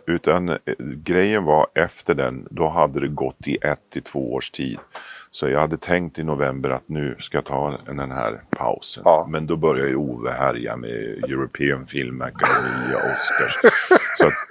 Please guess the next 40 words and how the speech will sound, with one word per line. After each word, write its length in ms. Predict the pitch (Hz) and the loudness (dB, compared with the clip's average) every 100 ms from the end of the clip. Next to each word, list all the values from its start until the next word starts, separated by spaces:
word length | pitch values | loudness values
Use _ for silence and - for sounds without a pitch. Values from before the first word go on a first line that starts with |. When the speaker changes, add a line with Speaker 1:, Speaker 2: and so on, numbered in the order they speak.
| - 85 | -6 4
Speaker 1:
nu, 300 | 90 92 76 | 6 6 6
nu 240 | 92 92 | 4 4
blev 300 | 82 85 85 | 8 8 8
det 80 | 87 | 6
i 140 | 78 | 4
februari 560 | - 82 76 67 71 82 | 4 2 4 2 2 -2
istället. 280 | - 135 143 | 0 6 6
Speaker 2:
Angenäma 340 | 127 110 104 117 | 8 8 8 8
Speaker 1:
Så, 40 | |
Speaker 2:
bekymmer, 420 | 135 139 139 90 | 6 8 6 8
eller? 380 | 87 78 87 98 | 8 10 10 10
Speaker 1:
Absolut, 520 | 127 - 82 78 65 - | 8 8 6 6 4 6
Speaker 2:
<laughs> 120 | - | 6
Speaker 1:
absolut. 600 | 82 - - 73 69 53 _ - - - - | 6 4 0 -2 -2 -6 _ -20 -20 -20 -4
Men 220 | 95 101 | 2 4
nu 260 | 110 104 - | 4 4 2
har 300 | 85 85 90 | -2 0 2
jag, 160 | 78 73 | 2 2
liksom, 340 | 73 - 73 71 | -2 -6 -6 -2
rent, 440 | 98 110 104 95 - | -2 -2 -4 -8 -10
jag, 260 | 76 69 - | -4 -2 -2
jag, 440 | 73 73 73 69 - | -4 -4 -4 -4 -8
jag 340 | 67 71 69 | -8 -6 -4
gör 200 | 67 71 | -2 -2
lite 240 | 69 67 - | -2 -6 -10
sånt 240 | - 67 | -10 -10
här, 360 | 73 73 80 80 | -4 -2 0 -2
jag 200 | 71 69 | -4 -2
läser, 560 | 64 65 71 - - 67 | -2 -2 -4 -8 -6 -4
jag 160 | 64 | -6
förkovrar. 720 | 71 - 69 64 60 62 64 57 _ _ - - | -10 -10 -6 -6 -6 -8 -8 -10 _ _ -20 0
Speaker 2:
Gå 140 | 127 | 4
på 60 | - | 6
Speaker 1:
Eh, 100 | 139 | 6
Speaker 2:
hockey, 420 | 123 - - 92 | 4 2 -2 0
Speaker 1:
gå 160 | - 78 | 4 4
på 180 | 80 78 | 4 6
Speaker 2:
lyssna 220 | 76 107 | 8 6
på 120 | - | 4
Speaker 1:
hockey, 120 | 101 | 0